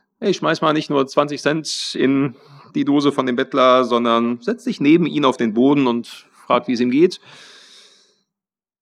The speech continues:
Oder, „Lass die Frau vor dir an der Kasse, E-C-Karte und irgendwie funktioniert's nicht, bezahl ihren Einkauf, mach dich nicht arm und hilft ihr weiter.“ Oder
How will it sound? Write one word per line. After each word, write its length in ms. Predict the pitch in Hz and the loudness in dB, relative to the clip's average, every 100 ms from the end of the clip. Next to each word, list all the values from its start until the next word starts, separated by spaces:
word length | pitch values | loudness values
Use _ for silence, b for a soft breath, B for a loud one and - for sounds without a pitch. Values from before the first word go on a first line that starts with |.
| _ - | _ -6
Oder, 560 | 104 107 101 90 90 b b b b b b b b _ _ _ - | 0 2 2 -2 -6 b b b b b b b b _ _ _ -20
„Lass 120 | - | -14
die 120 | - - _ _ - | -14 -14 _ _ -6
Frau 260 | 143 165 | 0 2
vor 220 | 156 147 | 2 0
dir 100 | 147 | 2
an 80 | 131 | 2
der 120 | 127 | 0
Kasse, 680 | 117 - - 131 151 147 147 | -2 -4 -4 -2 0 2 0
E-C-Karte 960 | 131 123 165 160 156 151 151 143 143 139 | -2 -4 -2 0 2 0 2 4 4 2
und 220 | 127 127 | -2 0
irgendwie 260 | 151 147 | 0 0
funktioniert's 580 | 123 139 139 143 180 - | -6 -4 0 2 2 2
nicht, 300 | 147 143 - | 0 0 -4
bezahl 340 | 185 185 196 190 | -6 0 0 0
ihren 140 | 156 | -2
Einkauf, 560 | 147 151 151 143 143 B B B B B B B B - | -4 -2 2 2 2 B B B B B B B B -6
mach 160 | 113 | -4
dich 180 | - 127 | -2 -2
nicht 180 | 120 - | -4 -2
arm 300 | 113 117 117 | 0 0 -2
und 440 | 113 107 - - B B B | -6 -8 -8 -12 B B B
hilft 220 | 123 120 | -2 0
ihr 140 | 127 104 | 0 2
weiter.“ 440 | 113 127 117 113 _ _ _ _ _ _ _ _ _ _ _ _ _ _ _ - | 2 2 0 -2 _ _ _ _ _ _ _ _ _ _ _ _ _ _ _ -8
Oder 460 | - 73 76 - | -4 -4 -6 -8